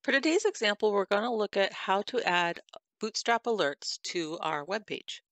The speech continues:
So let's get started. Let's open our Y Franchise page. The Y Franchise page is the page that we've been building over the course of our last few examples. I'm gonna go ahead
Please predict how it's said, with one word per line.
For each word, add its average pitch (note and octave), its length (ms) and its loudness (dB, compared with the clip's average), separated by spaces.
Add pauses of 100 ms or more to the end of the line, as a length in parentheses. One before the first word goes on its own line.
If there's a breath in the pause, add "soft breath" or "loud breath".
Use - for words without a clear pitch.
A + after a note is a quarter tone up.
(600 loud breath)
So - 160 -4
let's G3+ 140 -2
get - 120 -2
started. - 380 -6 (600)
Let's C4+ 200 4
open C#4+ 400 0
our G3 160 4
Y E3 260 2
Franchise D3 680 -8
page. - 460 -10 (880 loud breath)
The F#3 60 -4
Y A3+ 160 4
Franchise B3 440 -2
page F#3+ 380 0
is E3+ 400 -4
the D#3+ 240 2
page F3+ 220 -2
that F#3 100 -2
we've E3+ 160 -4
been E3 160 -4
building D#3 320 -4
over D3 160 -8
the D3 80 -10
course D3 280 -6
of C#3+ 80 -8
our C#3+ 80 -2
last C3+ 300 -4
few C3+ 160 -6
examples. - 680 -14
I'm G3 100 -10
gonna B3 140 -4
go D4 160 2
ahead G3 440 -4